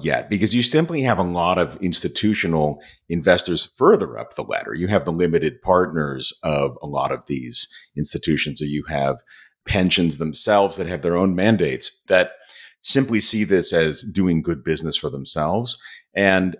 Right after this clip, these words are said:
are, are willing to sort of ride through it. I think what's going to be really important for us to watch is what the portfolio performance impact is of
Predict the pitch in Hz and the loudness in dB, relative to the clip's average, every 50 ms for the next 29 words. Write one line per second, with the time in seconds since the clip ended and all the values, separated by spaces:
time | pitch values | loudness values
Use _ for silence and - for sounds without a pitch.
0 | _ 95 95 92 73 92 92 90 87 95 95 92 90 82 82 82 - 87 80 73 | _ 4 4 4 4 4 2 2 2 2 2 2 0 -2 0 -2 -2 -2 -4 -6
1 | - 80 80 78 76 73 71 65 - - - - 82 80 73 71 62 60 - - | -8 -6 -4 -2 -2 -2 -2 -4 -8 -14 -12 -6 -4 -2 -2 0 -2 -2 -4 -8
2 | _ _ _ _ _ _ _ _ - _ _ _ _ - 123 139 127 - - 196 | _ _ _ _ _ _ _ _ -20 _ _ _ _ 0 2 2 2 0 0 -2
3 | 196 190 - 170 156 120 - - - 131 127 123 104 110 82 98 101 98 95 87 | -2 0 0 0 0 2 0 0 2 2 2 2 2 0 -2 0 2 2 2 0
4 | 76 90 92 90 90 90 87 87 85 80 - 80 85 82 82 78 - 82 78 - | 0 -2 -2 0 0 0 0 0 0 -2 0 0 0 2 0 -2 -4 -4 -4 -4
5 | - 85 76 73 82 80 80 78 - - - - 85 82 80 78 - - - 85 | -4 -4 -4 -4 -2 0 0 0 -2 -4 -8 -4 -2 0 0 0 -2 -4 -6 -2
6 | 90 95 98 98 - - - - _ 92 76 - 87 90 85 85 82 80 80 78 | 2 2 2 2 0 -6 -14 -16 _ -14 -12 -4 -2 -2 0 0 -2 -2 -2 -4
7 | 78 78 - _ _ _ _ _ _ _ _ _ _ - 107 101 - - - - | -4 -6 -8 _ _ _ _ _ _ _ _ _ _ 4 6 6 6 4 -4 -16
8 | _ _ 113 113 110 113 113 110 104 92 95 95 92 90 87 85 85 82 80 82 | _ _ 2 4 4 4 2 2 2 2 4 4 4 4 4 2 0 -2 -4 -6
9 | - _ - 82 - - _ _ 92 98 95 87 82 78 76 - - - 87 85 | -10 _ -12 -12 -12 -12 _ _ -2 0 2 2 2 0 0 -2 -4 -2 -2 -2
10 | 85 80 - 85 78 71 67 - - 76 78 71 69 65 62 60 - - - - | -2 -4 -4 -4 -2 -2 -4 -4 -10 -12 -10 -8 -8 -8 -4 -2 0 -2 0 -2
11 | 76 71 71 | -4 -4 -4